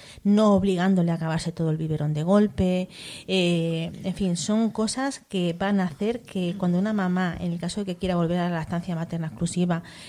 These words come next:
eh, se lo plantee, eh, lo tenga menos complicado,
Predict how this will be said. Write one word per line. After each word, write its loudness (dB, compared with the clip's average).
eh, 2
se 2
lo 2
plantee, -2
eh, 0
lo 2
tenga 2
menos 8
complicado, -4